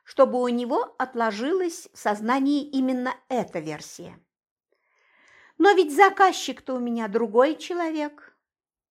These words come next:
А потом я вовсе умолкла, но увидела нетерпение в его глазах. «А куда нам торопиться? Подождёшь.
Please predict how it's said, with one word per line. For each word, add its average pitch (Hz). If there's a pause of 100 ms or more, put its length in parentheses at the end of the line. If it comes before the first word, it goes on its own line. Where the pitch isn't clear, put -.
(880)
А 320
потом 415
я 294
вовсе 247
умолкла, 240 (480)
но 220
увидела 254
нетерпение 269
в 240
его 302
глазах. 262 (720)
«А 311
куда 427 (140)
нам 208
торопиться? 311 (680)
Подождёшь. 233